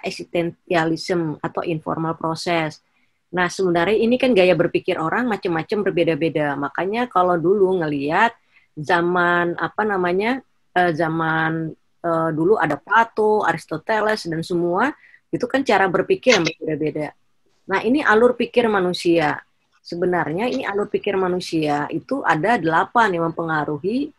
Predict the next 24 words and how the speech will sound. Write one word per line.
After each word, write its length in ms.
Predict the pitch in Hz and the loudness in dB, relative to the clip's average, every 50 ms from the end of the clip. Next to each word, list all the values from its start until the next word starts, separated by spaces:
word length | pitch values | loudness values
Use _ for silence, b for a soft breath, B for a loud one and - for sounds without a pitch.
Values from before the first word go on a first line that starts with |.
| _ - | _ -4
alur 180 | 170 165 170 165 | -2 -2 0 -2
pikir 300 | - 156 - - 170 165 | -4 -6 -8 -6 -6 -4
man-, 240 | 156 147 151 151 _ | -6 -8 -10 -10 _
apa, 400 | - 170 - - 208 226 220 - | -8 -6 -4 -4 -4 -4 -6 -8
gaya 320 | 165 170 147 170 165 165 | -8 -4 -2 0 0 0
berpikiran 400 | 160 170 165 - - - 165 175 | -2 -4 -8 -8 -8 -6 -4 -4
manusia. 560 | 170 165 151 151 151 151 - 156 147 143 139 | -4 -4 -4 -6 -6 -8 -8 -6 -6 -4 -4
Pertama, 560 | - - 175 - 160 143 151 185 226 277 330 - _ _ _ _ _ _ _ _ _ _ - | -4 -4 -2 -2 -2 -2 0 -2 -2 -2 -4 -8 _ _ _ _ _ _ _ _ _ _ -6
dia 400 | 165 175 196 214 254 285 311 311 | -2 0 4 4 6 4 4 4
mengamati. 800 | 254 247 233 226 208 202 208 208 220 - - - 175 147 135 156 _ _ _ | 2 2 2 2 2 2 2 0 0 -2 -2 -4 -4 -4 -4 -6 _ _ _
Pasti 240 | - 202 - 320 277 | -8 -6 -4 -2 2
kalian 240 | 269 254 262 277 | 4 4 4 4
semuanya 400 | 262 - 240 220 214 214 220 269 262 214 170 | 2 0 0 0 2 2 2 2 2 2 2
ngamatin. 440 | 156 156 165 170 - 151 143 135 - _ | 4 4 2 0 0 -2 -6 -6 -8 _
Si 160 | - - 180 | -8 -4 -4
Ella 400 | - 143 156 165 196 240 262 262 - - | -4 -2 -2 0 2 2 0 0 -2 -2
datang 320 | 165 160 147 - - 190 | -2 -2 -2 -2 -2 -6
ke 80 | 175 185 | -6 -4
saya, 320 | 175 190 160 147 160 208 240 208 | -4 -2 -2 0 0 0 0 0
dia 80 | 220 220 | 0 0
ngamatin. 560 | 196 170 170 170 185 196 - - 170 151 - | 2 0 2 2 0 0 0 -2 -4 -4 -4
"Iya, 240 | 254 269 269 254 240 | -4 -2 0 0 0
Bu, 240 | 185 165 156 143 - | 0 0 -2 -2 -4
dia 440 | 170 180 202 220 254 277 269 240 - | -6 -4 -2 0 0 0 0 -2 -2